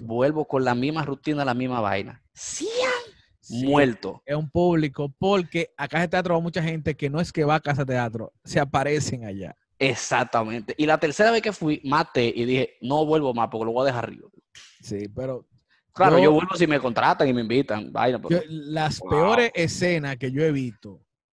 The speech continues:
Speaker 2: de desbaratarle un show a alguien, yo las he visto en Casa de Teatro.
Speaker 1: No relaje. <laughs> Explícame esa vaina.
Speaker 2: Una vez que me pasó a mí, que, pero era probando una rutina, ¿entiendes? Y nunca la hice.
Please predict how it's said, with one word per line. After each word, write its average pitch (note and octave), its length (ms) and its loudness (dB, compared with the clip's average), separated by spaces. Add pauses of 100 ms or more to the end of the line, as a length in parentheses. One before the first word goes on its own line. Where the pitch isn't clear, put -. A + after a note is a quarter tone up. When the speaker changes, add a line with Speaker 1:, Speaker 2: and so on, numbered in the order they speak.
(320)
Speaker 2:
de C3 220 -8
desbaratarle C3 720 -2
un E3 120 -2
show E3 360 4
a D#3 180 6
alguien, C3 560 0
yo A#2 220 -8
las C#3 220 -4
he C3+ 120 -8
visto C#3 260 -6
en A2 80 -14
Casa A2 240 -16
de G2+ 60 -20
Teatro. F2 460 -20
Speaker 1:
No D3+ 260 2
relaje. B2+ 440 2 (360)
<laughs> - 1000 -6
Explícame D#3+ 540 -2
esa C3 120 -2
vaina. A2+ 360 -2 (800)
Speaker 2:
Una B3 380 2
vez B3 160 4
que G#3+ 100 2
me G3+ 120 2
pasó F#3 320 2
a G#3 80 2
mí, A3 280 -2 (840)
que, C3+ 160 -8
pero D#3+ 200 4
era G3 140 6
probando F3+ 380 6
una F#3 120 4
rutina, C3+ 380 0
¿entiendes? G#2+ 340 -10
Y D3+ 100 -2
nunca F3+ 280 2
la C#3 160 2
hice. A2+ 300 -10